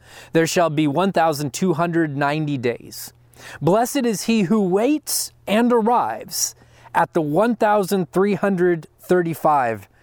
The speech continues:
days." <laughs> Now, these are two time markers that we haven't seen yet in the book of Daniel and can't find anywhere else in prophetic literature in the scriptures. So it's sort of a,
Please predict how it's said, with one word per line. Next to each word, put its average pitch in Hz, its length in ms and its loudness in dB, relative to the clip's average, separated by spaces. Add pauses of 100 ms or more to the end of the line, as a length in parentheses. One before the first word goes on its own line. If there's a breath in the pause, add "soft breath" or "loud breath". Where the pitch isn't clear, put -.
(260 soft breath)
days." 95 580 -2
<laughs> - 60 -8 (880 loud breath)
Now, 208 160 2
these 294 240 0
are 349 160 0 (100)
two 254 280 0
time 165 340 -4
markers 190 380 0
that 175 100 0
we 143 240 -2 (260 loud breath)
haven't 185 400 -2
seen 196 340 -2
yet 135 300 0
in 156 140 -2
the 139 80 -2
book 151 180 -2
of 120 140 -4
Daniel 190 440 0 (120)
and 185 520 0 (380 loud breath)
can't 233 320 -4
find 190 380 0
anywhere 254 480 0
else 170 500 0
in 175 300 0
prophetic 180 840 -2
literature 175 500 0
in 143 120 -2
the 147 80 -4
scriptures. - 580 -4
So 196 200 0
it's 170 200 -8
sort 330 160 0
of 302 160 0
a, 165 180 2